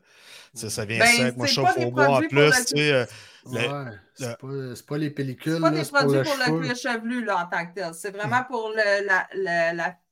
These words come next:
Speaker 2: la tige,
Speaker 1: Ok.
Speaker 2: les cheveux. Fait que, mais, tu sais,
Speaker 1: Pas
Speaker 2: c'est
Speaker 1: de
Speaker 2: sûr
Speaker 1: spécial.
Speaker 2: qu'un produit qui est hydratant pour les cheveux va en même temps, euh, hydrater le cuir chevelu. Mais, tu sais, ça, quand on a la, le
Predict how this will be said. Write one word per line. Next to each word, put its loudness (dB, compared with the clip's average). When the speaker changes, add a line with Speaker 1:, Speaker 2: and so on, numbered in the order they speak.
Speaker 2:
la -14
tige, -10
Speaker 1:
Ok. -8
Speaker 2:
les -4
cheveux. -4
Fait -6
que, 4
mais, 0
tu -8
sais, -4
Speaker 1:
Pas -4
Speaker 2:
c'est -2
Speaker 1:
de -2
Speaker 2:
sûr -4
Speaker 1:
spécial. 0
Speaker 2:
qu'un -2
produit -4
qui -8
est -10
hydratant 0
pour -10
les -2
cheveux -8
va -2
en -4
même -6
temps, -6
euh, -2
hydrater -6
le -12
cuir -10
chevelu. -6
Mais, -6
tu -20
sais, -8
ça, -8
quand -2
on -4
a -4
la, 0
le -4